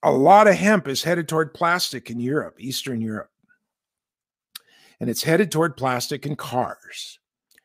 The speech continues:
because they've got the stream going. They've got people that are taking it, doing the processing, doing the molding,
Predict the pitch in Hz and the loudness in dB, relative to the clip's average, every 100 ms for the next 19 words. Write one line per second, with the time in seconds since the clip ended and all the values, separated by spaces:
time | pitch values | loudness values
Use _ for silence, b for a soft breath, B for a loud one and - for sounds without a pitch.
0 | _ _ _ - 156 - 143 151 143 151 | _ _ _ -10 -6 0 2 2 0 2
1 | 147 131 135 - 165 - 202 220 226 160 | 2 2 0 0 0 2 4 4 4 2
2 | 110 80 82 110 113 120 120 147 139 120 | 0 -4 -8 -6 -4 -4 -4 -6 -4 -2
3 | 117 113 - 151 143 180 196 202 _ _ | 0 0 0 -2 0 2 2 0 _ _
4 | _ _ _ _ _ _ _ _ _ _ | _ _ _ _ _ _ _ _ _ _
5 | _ - 127 113 - 147 156 190 180 196 | _ -2 0 0 2 4 4 4 4 4
6 | 214 196 - _ _ - 113 120 117 117 | 4 2 -6 _ _ -10 -4 -2 0 2
7 | 127 139 151 170 196 180 | 6 8 8 4 2 -2